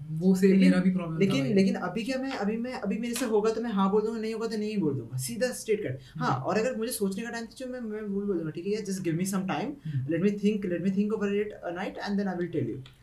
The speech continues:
Speaker 1: ये
Speaker 2: वैसा
Speaker 1: actually
Speaker 2: वाला।
Speaker 1: ये सारी जो स्किल्स होती है ना, ये कॉलेज में जाके और अच्छी हो जाती, हो जाती है,
Speaker 2: हाँ,
Speaker 1: क्योंकि यहाँ
Speaker 2: हाँ।
Speaker 1: पे अपॉर्चुनिटीज है क्लब्स and all, ये
Speaker 2: Exactly।
Speaker 1: सारी चीज़ों की वजह से।
Speaker 2: हम्म।
Speaker 1: Because एक टाइम पे क्या होता है, क्लब से तुमको कभी रिजाइन भी तो करना पड़ेगा ना।
Speaker 2: Exactly, हाँ।
Speaker 1: हो सकता है तुम्हारा, तुमको नहीं जम रहा हो क्लब में, अब तुम
Speaker 2: हम्म।
Speaker 1: रिजाइन, अगर तुमको no बोलने की,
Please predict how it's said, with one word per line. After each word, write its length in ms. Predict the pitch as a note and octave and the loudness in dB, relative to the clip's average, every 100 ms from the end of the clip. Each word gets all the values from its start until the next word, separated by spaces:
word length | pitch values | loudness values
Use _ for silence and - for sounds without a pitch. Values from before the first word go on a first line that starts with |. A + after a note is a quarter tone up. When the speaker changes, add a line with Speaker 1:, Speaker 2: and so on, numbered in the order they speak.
| - - | -20 0
Speaker 1:
ये 120 | F3+ | 6
Speaker 2:
वैसा 200 | G#3 - | 6 6
Speaker 1:
actually 180 | G#3+ A#3 | 4 8
Speaker 2:
वाला। 260 | G3+ G3 G#3 | 8 6 2
Speaker 1:
ये 120 | G#3 | 0
सारी 180 | - F#3 | 0 4
जो 120 | F#3+ | 4
स्किल्स 280 | F#3 G3 F#3 | 4 2 2
होती 180 | F#3 G3+ | 2 2
है 60 | |
ना, 60 | G#3 | 0
ये 60 | |
कॉलेज 460 | G3+ - F3+ F3+ F#3 | -2 -2 -2 2 6
में 80 | F#3+ | 6
जाके 200 | F#3 G3 | 4 0
और 180 | F3+ F3 | -2 -6
अच्छी 200 | - E3+ | -6 -8
हो 80 | |
जाती, 220 | D3+ C3+ B2+ | -6 -4 -2
हो 140 | C3+ | -2
जाती 200 | C#3 D3 | 0 0
है, 80 | C3+ | 0
Speaker 2:
हाँ, 80 | B2+ | 2
Speaker 1:
क्योंकि 180 | F#3 | 4
यहाँ 120 | G3 F3+ | 4 4
Speaker 2:
हाँ। 80 | |
Speaker 1:
पे 120 | G3+ G3+ | 4 0
अपॉर्चुनिटीज 680 | - - F#3 F#3+ F#3 F3+ | -2 -4 0 4 4 2
है 60 | E3 | -4
क्लब्स 300 | D#3+ C#3+ C#3+ | -10 -10 -8
and 220 | C#3+ C#3 C3 | -6 -6 -4
all, 340 | B2+ - - | -6 -6 -8
ये 60 | D3+ | -4
Speaker 2:
Exactly। 300 | C3 C#3+ - | -2 2 2
Speaker 1:
सारी 260 | - - | 0 -2
चीज़ों 220 | C3+ C3+ | -4 -6
की 100 | C3+ | -6
वजह 180 | C3+ A#2+ | -8 -8
से। 100 | - | -10
Speaker 2:
हम्म। 360 | - - - F3 | -12 -14 -6 2
Speaker 1:
Because 180 | G#3 G#3 | 6 8
एक 200 | F#3+ F#3+ | 8 6
टाइम 160 | G#3 | 4
पे 100 | G#3+ | 4
क्या 100 | G#3+ | 2
होता 140 | G3 A3+ | 0 2
है, 60 | |
क्लब 240 | G3 F3+ - | 4 4 2
से 200 | - G3 | 0 2
तुमको 320 | G3+ G#3 G3+ | 4 4 2
कभी 320 | - F#3 G3 | 2 4 4
रिजाइन 320 | E3+ D#3+ F3+ | 2 4 8
भी 80 | F#3+ | 8
तो 100 | F#3+ | 8
करना 240 | F#3 E3+ | 2 -2
पड़ेगा 300 | D#3+ D3 D3 E3+ | -6 -10 -8 -6
ना। 100 | F#3 | -6
Speaker 2:
Exactly, 640 | - C#3+ B2+ C3 - - | -6 -8 -4 -4 -6 -8
हाँ। 240 | F#3+ F#3+ - | -6 -4 0
Speaker 1:
हो 120 | F3+ | 2
सकता 200 | G3+ G3+ | 4 2
है 60 | G3 | 4
तुम्हारा, 300 | F#3+ F#3+ G3 | 4 4 2
तुमको 380 | - F#3+ F#3+ | 2 4 6
नहीं 140 | G3 G#3 | 6 6
जम 120 | F#3 | 4
रहा 120 | D#3+ | 2
हो 80 | D3+ | -4
क्लब 200 | C#3+ C3 | -8 -6
में, 120 | C3+ | -6
अब 380 | - - G3 F#3+ | -8 -8 0 4
तुम 100 | - | 8
Speaker 2:
हम्म। 100 | F#3 | 8
Speaker 1:
रिजाइन, 300 | F#3 F#3+ G3+ | 8 6 4
अगर 180 | F#3 G3 | 2 2
तुमको 280 | F#3+ G#3 G#3 | 2 2 6
no 180 | F#3+ F#3+ | 8 8
बोलने 300 | F#3 F#3+ G3+ | 8 6 6
की, 220 | - | 0